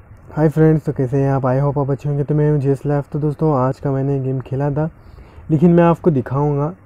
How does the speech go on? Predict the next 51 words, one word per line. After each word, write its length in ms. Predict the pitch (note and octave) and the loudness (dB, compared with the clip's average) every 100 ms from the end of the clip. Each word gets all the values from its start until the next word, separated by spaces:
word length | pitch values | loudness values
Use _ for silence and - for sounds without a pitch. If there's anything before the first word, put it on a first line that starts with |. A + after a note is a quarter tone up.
| _ _ - | _ _ -8
और 100 | C3 | -4
दिखा 300 | B2+ A#2+ C#3 | -4 -4 -6
के 120 | C3 | -4
आप 240 | C#3 C3+ C3+ | -4 -4 -6
उस 120 | B2+ | -6
तरह 180 | C#3 C#3+ | -4 -2
से 100 | C#3 | -2
देखकर 380 | B2 B2+ - C3 | -2 -2 -4 -6
आप 160 | B2+ - | -6 -6
खेल 160 | C3 | -8
सकते 280 | B2+ B2+ - | -6 -8 -6
हैं। 100 | C#3+ - - - - | -8 -8 -20 -20 -6
और 80 | E3 | 0
मैंने 300 | E3 D#3+ E3 D3 | 2 2 0 -2
पूरे 240 | D3 D3+ D3+ - | -2 -2 -4 -6
पाँचों 440 | B2+ B2 B2 D#3 | -6 -6 -6 -6
question 420 | D3 C3+ A#2+ C#3+ C#3 | -6 -6 -6 -4 -6
answer 260 | C3+ D3 | -6 -8
के 80 | C#3 | -10
पूरे 260 | C3 D3 C3 | -4 -2 -2
जवाब 280 | A#2 A#2+ | -2 -4
मैंने 260 | B2+ C3+ C#3 | -4 -4 -4
दे 200 | A#2+ B2 | -2 -4
दिए 200 | A#2+ B2+ | -2 -4
हैं 120 | C#3 D3 - - - - - | -6 -8 -16 -20 -20 -20 -12
और 60 | E3+ | -4
मैं 100 | E3+ | -2
आपको 180 | D3+ D3 | -2 -4
खाली 260 | D3 D3 | -2 0
दिखाऊंगा, 500 | C#3 B2+ A#2+ C3+ C3+ | 0 -4 -8 -6 -6
आप 240 | C3+ B2 C3 | -4 -4 -4
देखकर 440 | B2+ C3 - C#3+ D#3 - - - - - - | -4 -6 -6 -10 -10 -18 -20 -20 -20 -14 -4
पूरे 140 | C#3 | -4
question 380 | - B2+ B2 C3+ | -2 -6 -4 -6
answer 280 | C3 C#3+ C3+ | -6 -8 -6
के 120 | C3+ | -6
जवाब 320 | A#2+ B2 A#2+ | -4 -4 -4
दें 180 | C#3 C#3 | -4 -4
और 240 | C#3 C3 | -4 -4
इनाम 300 | C3 C3+ C3+ | -2 -4 -6
पाएँ। 300 | C3 A#2+ D#3 C3+ | -6 -6 -8 -8
तो 60 | |
मेरे 160 | C3 C3 | -6 -4
को 120 | C#3 | -4
इनाम 200 | C3+ C#3+ | -4 -4
मिला 240 | D3 D3+ D#3 | -4 -4 -4
था, 140 | E3 | -6
तो 640 | - - - - - - | -8 -18 -20 -18 -16 -8
मैं 60 | E3+ | -4
आपको 180 | E3 E3+ | -2 -2
दिखाऊंगा। 500 | D#3+ E3 D#3+ D#3+ | 0 0 0 -2